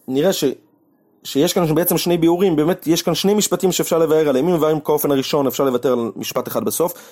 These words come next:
אם מבארים כמו האופן השני, אפשר לוותר על חלק בהתחלה. אם מבארים כמו האופן הראשון, כמו, אה, שמשמע מההתחלה, שהסיבה היא מצד חטא המרגלים, אז נקרא את, עוד פעם את הקטע בלי משפט אחד.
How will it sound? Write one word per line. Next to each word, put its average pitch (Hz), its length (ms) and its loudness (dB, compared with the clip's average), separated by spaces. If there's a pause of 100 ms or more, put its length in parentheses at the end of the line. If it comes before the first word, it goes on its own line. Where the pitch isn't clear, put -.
(140)
אם 151 120 0
מבארים 143 400 0
כמו 160 100 0
האופן 165 220 0
השני, 208 260 0
אפשר 160 180 0
לוותר 160 380 0 (300)
על 127 100 -4
חלק 151 260 -2
בהתחלה. 139 380 -2 (400)
אם 196 60 0
מבארים 180 240 0
כמו 165 100 0
האופן 160 240 0
הראשון, 104 420 -4
כמו, 131 600 0 (560)
אה, 107 260 -6
שמשמע 127 360 -4
מההתחלה, 120 600 -2
שהסיבה 120 400 -4
היא 131 160 0
מצד 120 240 -4
חטא 135 180 -4
המרגלים, 107 380 -4
אז 117 260 -8
נקרא 185 320 -2
את, 180 160 -8
עוד 202 100 -4
פעם 185 100 -2
את 165 80 -6
הקטע 190 300 -2
בלי 165 220 -2
משפט - 340 -2
אחד. 139 160 -4